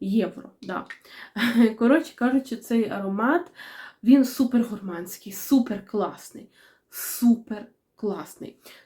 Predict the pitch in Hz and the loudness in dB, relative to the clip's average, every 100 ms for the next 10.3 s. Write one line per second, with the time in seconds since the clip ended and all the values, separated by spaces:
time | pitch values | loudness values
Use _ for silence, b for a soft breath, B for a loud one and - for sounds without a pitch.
0 | - 277 262 233 220 - 185 - 233 - | -4 -2 2 0 0 -4 -6 -4 -6 -4
1 | 233 226 196 160 - - 208 233 233 - | -4 -2 -2 -2 -6 -10 -4 -2 -2 -2
2 | 233 233 - 240 240 220 B B B - | -2 0 2 4 4 0 B B B -10
3 | 214 202 202 - 240 233 214 190 190 - | -4 -2 -2 0 -2 2 2 2 0 -4
4 | - 233 196 - 233 233 - 240 247 240 | 4 4 4 4 4 4 -2 -2 -2 -2
5 | 233 226 - _ _ _ _ 202 202 202 | -2 -2 -2 _ _ _ _ -14 -10 -8
6 | 202 233 233 208 208 - B B B - | 2 6 6 4 -4 -10 B B B -6
7 | 202 190 196 220 220 226 220 - 175 - | -4 -2 2 4 6 4 4 0 -10 -12
8 | B B B _ 294 339 - 254 240 - | B B B _ 0 0 2 0 0 -6
9 | - 202 - 240 240 240 254 - - 202 | -8 -4 2 4 4 6 4 4 -8 -8
10 | 196 269 311 | -2 0 0